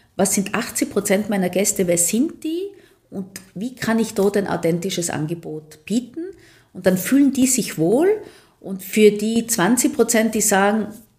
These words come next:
ich hätte mir jetzt in Bertis auch viel mehr Nachtleben <laughs> gewünscht, die werden halt dann das nächste Mal in eine andere, in einen anderen Ort fahren.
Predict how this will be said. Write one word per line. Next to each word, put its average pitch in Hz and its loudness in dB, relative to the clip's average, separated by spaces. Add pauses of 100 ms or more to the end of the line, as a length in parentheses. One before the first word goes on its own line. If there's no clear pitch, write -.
(180)
ich - -6
hätte 196 0
mir 196 4
jetzt 180 2
in 190 0
Bertis 185 2
auch 175 0
viel 214 -6
mehr 175 0
Nachtleben 226 4 (120)
<laughs> 330 -2
gewünscht, 311 4 (340)
die 240 2
werden 208 6
halt 233 4
dann 214 4
das 220 0
nächste 208 -2
Mal 208 2
in 202 -2
eine 190 0
andere, 190 -2
in 185 -4
einen 175 -4
anderen 151 -6
Ort - -14
fahren. 170 -20